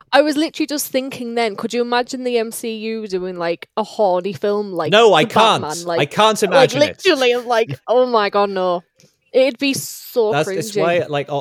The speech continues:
Speaker 2: honestly, I want them to, like, bring the X-Men in as soon as possible, 'cause it'll fix that. Hell, I think they should just bring back the Inhumans, 'cause if they did the Inhumans right, <laughs> that would be hella horny. Oh, that'd be so horny. That's cousin fucking horny.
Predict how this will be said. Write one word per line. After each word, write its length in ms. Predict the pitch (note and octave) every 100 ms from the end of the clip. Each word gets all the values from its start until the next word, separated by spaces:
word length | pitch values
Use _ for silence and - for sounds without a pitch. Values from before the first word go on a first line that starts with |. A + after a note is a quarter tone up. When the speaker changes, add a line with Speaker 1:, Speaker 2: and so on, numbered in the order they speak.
| C#3
Speaker 2:
honestly, 420 | D3 D3+ - A#2+
I 140 | G#2
want 220 | A2 B2
them 120 | B2 A2+
to, 200 | A#2+ G#2
like, 200 | G#2+ G2+
bring 240 | A#2+ A2+
the 180 | A2 G#2
X-Men 560 | G#2 A#2 A2 - A2 G2
in 100 | F#2
as 80 | F2+
soon 220 | - A2
as 80 | F2+
possible, 560 | - G#2 - - E2+
'cause 200 | C#2 G2+ G2+
it'll 160 | F2+
fix 340 | - A2+ - -
that. 220 | F2+ E2
Hell, 240 | A#2+ A2+
I 80 | F#2
think 240 | G#2+ B2 A2
they 100 | A2+
should 180 | - G#2
just 200 | A2 -
bring 200 | A2+ G#2
back 240 | G#2+ G2
the 140 | G#2+ G2
Inhumans, 460 | F2+ A2+ A2 F2 -
'cause 140 | G2
if 100 | G#2+
they 120 | A2
did 180 | G#2 A2
the 160 | G#2+ G2
Inhumans 400 | G2 G#2+ F#2 E2
right, 240 | G#2+ F#2
<laughs> 20 |
that 220 | - C#3 B2
would 140 | A2
be 100 | G#2+
hella 320 | G2 A2 G2+
horny. 380 | F#2+ F#2 E2+ D#2+ _ _ _ -
Oh, 260 | B2 B2 A#2+
that'd 140 | A2
be 100 | G#2
so 240 | - G#2
horny. 320 | G2 G2 F2+ D#2+
That's 140 | A#2
cousin 380 | - - B2 G#2+
fucking 320 | - G2 F#2
horny. 380 | E2+ F2 E2+ F2